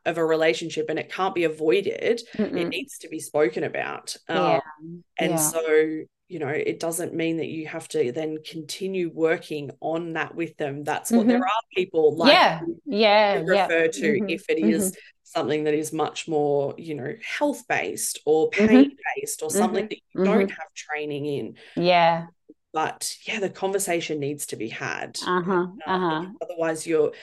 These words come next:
Speaker 1: you're missing a part of the puzzle. Uh,
Speaker 2: Absolutely. And I suppose people, when they see me, they've, they've obviously searched for me and know that that's kind of my area of, um, specialty area, I suppose. But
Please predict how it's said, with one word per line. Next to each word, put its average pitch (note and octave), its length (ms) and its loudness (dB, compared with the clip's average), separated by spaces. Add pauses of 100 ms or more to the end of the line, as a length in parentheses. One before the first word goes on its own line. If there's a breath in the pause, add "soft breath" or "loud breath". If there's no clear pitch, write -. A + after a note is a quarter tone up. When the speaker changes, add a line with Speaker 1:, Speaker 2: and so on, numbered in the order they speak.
(220 loud breath)
Speaker 1:
you're E3 120 -2
missing G3 320 2
a D3 40 -2
part E3 260 -4
of D3+ 80 0
the - 60 -4
puzzle. - 600 -6 (340)
Uh, E3+ 60 -8
Speaker 2:
Absolutely. F3+ 920 2
And B3+ 100 8
I C4+ 40 8
suppose C4 380 8
people, A#3+ 300 4
when G3 140 4
they F#3 140 2
see F#3 240 2
me, F3 340 -2 (200)
they've, F#3 280 -2
they've G3 160 6
obviously F3+ 320 2
searched F3 400 0
for F3+ 160 0
me E3+ 140 0
and D#3+ 100 0
know D#3+ 220 0
that D#3+ 160 -4
that's - 220 0
kind D#3+ 200 -2
of D#3 120 -4
my D3+ 180 0
area D#3+ 400 -2
of, E3+ 60 -8 (160)
um, D3+ 340 2 (240 loud breath)
specialty F3 640 0
area, D#3 360 0
I E3 60 0
suppose. E3 400 -2
But - 260 4